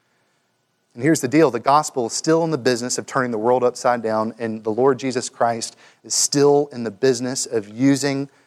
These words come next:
ordinary, unworthy men like us to bring it about,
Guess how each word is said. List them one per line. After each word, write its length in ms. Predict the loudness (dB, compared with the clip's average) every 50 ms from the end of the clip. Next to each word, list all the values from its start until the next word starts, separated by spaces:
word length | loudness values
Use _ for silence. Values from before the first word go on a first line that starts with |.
| _ _ _ _ _ _ _ _
ordinary, 720 | 4 4 6 6 4 2 0 -2 0 0 0 0 0 -2 -4 -2 -2
unworthy 540 | 0 0 0 0 2 2 2 2 2 -2
men 280 | -4 -4 -4 -4 -2 -2
like 240 | 0 -2 -2 -2 -2
us 240 | -2 -2 -2 -4 -10
to 100 | -14 -10
bring 180 | -8 -8 -8 -8
it 80 | -10
about, 320 | -10 -10 -10 -10 -10 -12